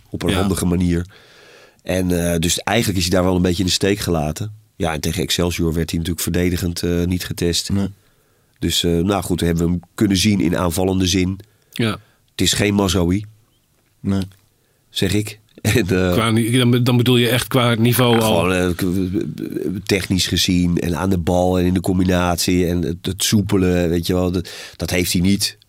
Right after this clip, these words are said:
Speaker 1: Het is wel gewoon een bonkige, bonkige bek.
Speaker 3: Hij heeft
Speaker 2: Ja.
Speaker 3: het, hij heeft de drive gewoon, hè?
Speaker 1: Ja,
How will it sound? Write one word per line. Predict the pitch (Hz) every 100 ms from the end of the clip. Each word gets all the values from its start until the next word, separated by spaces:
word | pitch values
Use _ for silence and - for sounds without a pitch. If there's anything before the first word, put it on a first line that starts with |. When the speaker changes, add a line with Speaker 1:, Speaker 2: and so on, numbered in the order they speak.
| _
Speaker 1:
Het | -
is | 90
wel | 92 76
gewoon | 73 76
een | 85
bonkige, | 85 92 92 92 87 90
bonkige | 85 101 95 87
bek. | 98 92 - -
Speaker 3:
Hij | -
heeft | 107
Speaker 2:
Ja. | 101
Speaker 3:
het, | 87
hij | 104
heeft | 101
de |
drive | 90 92 104 104
gewoon, | 107 101
hè? |
Speaker 1:
Ja, | 101